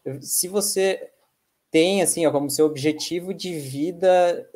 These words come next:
tá lá no meu âmago, eu quero trabalhar com empresas de engenharia de petróleo e eu quero, eu quero, eu quero e deu. Cara, então dá uma focada lá,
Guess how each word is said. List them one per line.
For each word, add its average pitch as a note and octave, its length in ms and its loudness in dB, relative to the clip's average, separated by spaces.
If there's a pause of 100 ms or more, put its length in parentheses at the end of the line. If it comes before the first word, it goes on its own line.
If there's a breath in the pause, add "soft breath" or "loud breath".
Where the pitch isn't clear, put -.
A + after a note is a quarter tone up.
(340)
tá D#3 200 4
lá D#3 280 4
no F#3+ 80 -2
meu D#3+ 320 4
âmago, C#3 320 4
eu B2+ 140 -4
quero D3+ 280 2
trabalhar D3 460 2
com D3 180 -4
empresas D3 800 0
de B2+ 200 -6
engenharia C#3+ 260 -4
de C#3+ 80 -12
petróleo C#3 640 -4
e D3 80 -2
eu C3+ 100 -6
quero, C3 320 -2
eu D3 100 0
quero, C3+ 280 -4
eu D3 120 -8
quero C3 260 -4
e C#3+ 40 -8
deu. A2+ 240 -4 (640)
Cara, G#2 360 0 (280)
então B2 580 -10 (280)
dá C3 120 0
uma D3+ 180 0
focada C#3+ 500 0
lá, A#2 480 -2